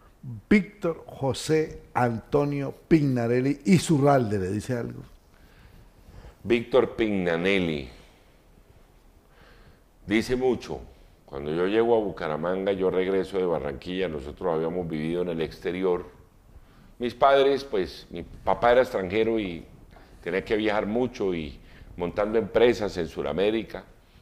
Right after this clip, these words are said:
Speaker 2: y eran distribuidores de General Electric
Speaker 1: Ujú, ujú.
Speaker 2: para Sudamérica. ¿Mm? Y papá tenía empresas y cosas, y mamá era barranquillera, pero era ciudadana americana. Entonces nosotros,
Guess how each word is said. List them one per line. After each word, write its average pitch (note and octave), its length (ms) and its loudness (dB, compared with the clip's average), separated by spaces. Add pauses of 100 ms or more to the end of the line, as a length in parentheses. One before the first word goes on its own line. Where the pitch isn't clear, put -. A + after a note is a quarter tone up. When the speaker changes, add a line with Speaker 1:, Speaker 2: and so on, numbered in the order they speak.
(120)
Speaker 2:
y F2 80 -4
eran G2 220 2
distribuidores E2 600 0
de D2+ 400 -2
General G2 540 2
Electric E2 540 -2 (120)
Speaker 1:
Ujú, G#2+ 120 -4
ujú. E2 560 -8 (200)
Speaker 2:
para D2+ 220 -4
Sudamérica. D2 720 -4 (480)
¿Mm? F2 200 -12 (800)
Y E2 720 -6 (120)
papá F2+ 400 -2
tenía G2+ 240 -2
empresas G2+ 720 0
y D#2 80 -10
cosas, G2+ 600 2
y C3+ 140 -4
mamá C3 600 2 (380)
era C3 200 8
barranquillera, C3 800 6
pero F2+ 180 6
era G2 160 8
ciudadana F#2+ 400 4
americana. G2 460 2
Entonces C3 200 6
nosotros, C#3 640 4